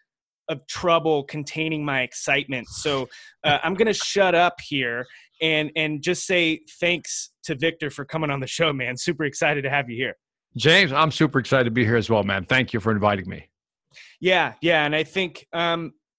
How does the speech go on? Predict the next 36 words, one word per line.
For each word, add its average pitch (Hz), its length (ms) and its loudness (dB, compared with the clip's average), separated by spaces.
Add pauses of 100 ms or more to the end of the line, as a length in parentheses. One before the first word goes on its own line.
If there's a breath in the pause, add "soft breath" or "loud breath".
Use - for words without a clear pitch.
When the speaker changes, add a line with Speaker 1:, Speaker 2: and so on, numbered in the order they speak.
(120)
Speaker 1:
you 196 120 0
know, 180 120 2
for, 175 500 0
for 180 200 -2
anybody 202 420 2
who's 165 240 -6
not 170 220 -4
familiar 165 640 -2
with, 147 280 -2
with 147 380 -8
you, 156 400 -4
just 156 320 -8
really 160 300 -4
quick, 151 500 -4 (360 soft breath)
um, 143 560 -2 (680)
before 165 380 0
we 165 120 0
dive 151 340 2
in, 147 420 0
you 151 100 -2
know, 147 100 0
Victor's 170 400 -4
somebody 151 380 -4
who, 143 340 -6 (360 soft breath)
uh, 139 360 -2 (520)
has 156 260 0
a 156 80 -2
great 202 340 2
story 160 680 0
about, 143 520 0 (560)
uh, 53 120 -18 (300)
how 160 180 -2
sales 170 440 0
kind 165 200 -6
of 139 80 -8
changed 151 680 -4